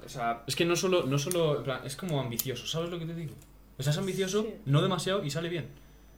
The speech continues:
Speaker 2: Es como
Speaker 3: Sí.
Speaker 2: muy, muy bien,
Speaker 1: ¿Sabéis,
Speaker 2: todo muy bien.
Speaker 1: sabéis que el otro día
Speaker 3: Sí,
Speaker 1: vi
Speaker 3: la
Speaker 1: un
Speaker 3: verdad es que
Speaker 1: meme?
Speaker 3: está muy bien. La, la que, la mierda es la del Arturito.
Speaker 2: Sí, esa, la
Speaker 1: Esa
Speaker 2: tres
Speaker 1: es una
Speaker 2: es la
Speaker 1: basura,
Speaker 2: peor.
Speaker 1: la tres
Speaker 2: Y la
Speaker 1: es
Speaker 2: cuatro está bien.
Speaker 1: No, pero la cuatro está bien, la cuatro está
Speaker 2: La
Speaker 1: bien.
Speaker 2: cuatro a mí me gusta, la dos ya
Speaker 1: Eh,
Speaker 2: está.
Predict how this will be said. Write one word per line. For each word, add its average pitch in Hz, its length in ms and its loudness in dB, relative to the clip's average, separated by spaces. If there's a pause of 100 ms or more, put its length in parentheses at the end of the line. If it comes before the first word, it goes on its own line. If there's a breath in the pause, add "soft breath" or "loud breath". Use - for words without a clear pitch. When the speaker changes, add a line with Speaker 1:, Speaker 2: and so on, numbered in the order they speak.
Speaker 2:
Es 135 100 -8
como 165 280 0
Speaker 3:
Sí. 185 320 -4 (160)
Speaker 2:
muy, 143 240 4
muy 151 200 4
bien, 135 140 4
Speaker 1:
¿Sabéis, 156 180 4
Speaker 2:
todo 175 80 2
muy 175 120 -2
bien. 180 100 -2
Speaker 1:
sabéis 147 240 0
que 185 180 2
el 151 60 4
otro 147 180 0
día 175 80 2
Speaker 3:
Sí, 175 60 2
Speaker 1:
vi 254 40 4
Speaker 3:
la 233 80 8
Speaker 1:
un 214 40 8
Speaker 3:
verdad 156 180 4
es - 60 -8
que 269 60 -4
Speaker 1:
meme? 202 180 -4
Speaker 3:
está 170 160 -10
muy - 20 -4
bien. 226 120 8
La, 214 40 2
la 240 100 8
que, 240 60 6
la 240 140 8
mierda 285 220 4
es 339 80 0
la 247 80 2
del 214 180 0
Arturito. 196 520 -4
Speaker 2:
Sí, 123 220 2
esa, 127 360 0
la 117 100 0
Speaker 1:
Esa 113 100 4
Speaker 2:
tres 123 60 4 (100)
Speaker 1:
es - 60 -6
una 151 80 -2
Speaker 2:
es 123 60 0 (100)
la 107 60 -2
Speaker 1:
basura, - 20 -4
Speaker 2:
peor. 104 140 -2
Speaker 1:
la 107 100 -8
tres 127 100 -2
Speaker 2:
Y - 40 2
la 127 60 6
Speaker 1:
es 127 60 0
Speaker 2:
cuatro 165 280 6
está 143 160 0
bien. 107 160 0
Speaker 1:
No, - 80 -2
pero 143 100 0
la 127 60 0
cuatro 170 160 -4
está - 140 -10
bien, 123 180 -10
la 110 80 -14
cuatro 123 180 -8
está 117 100 -10
Speaker 2:
La 107 60 -4
Speaker 1:
bien. 110 100 -2
Speaker 2:
cuatro 123 180 2
a - 40 6
mí 139 60 6
me 131 60 2
gusta, 107 280 -4
la 107 180 0
dos 135 140 4
ya 131 60 2
Speaker 1:
Eh, 127 340 -4
Speaker 2:
está. 139 80 -14